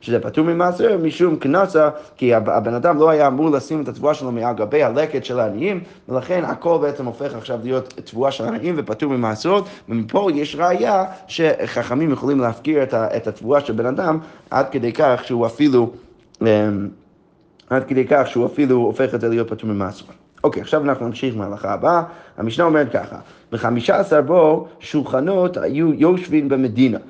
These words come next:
אז בחמישה באדר, אז היו יוש-, מ-, משיבים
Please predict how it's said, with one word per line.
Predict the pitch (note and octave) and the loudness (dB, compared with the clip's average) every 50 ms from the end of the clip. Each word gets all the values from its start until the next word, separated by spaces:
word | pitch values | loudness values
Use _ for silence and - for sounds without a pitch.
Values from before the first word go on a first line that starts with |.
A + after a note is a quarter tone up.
| - - - - | -20 -14 -6 -2
אז | - A2 G#2+ A2 | 0 0 0 0
בחמישה | A2+ A2+ - A#2 A#2 A#2+ A#2 - G3 G3+ | -2 -2 0 0 -2 0 2 4 4 4
באדר, | F3 - C3+ C3+ A#2+ G2+ A2+ A#2 C#3+ E3 - | 6 6 6 4 4 4 4 4 6 4 4
אז | - B2 A2+ | 2 2 0
היו | B2 D#3 F#3+ G3 | -2 -2 0 0
יוש-, | F3+ E3+ D#3 - - | 0 0 0 -2 -2
מ-, | C3+ C3+ C3 - C3 | -2 -2 0 0 -2
משיבים | C3 B2 - - B2+ A#2+ D3 G3 F#3+ E3 | -2 -2 -4 -6 -6 -4 -2 -2 -2 -2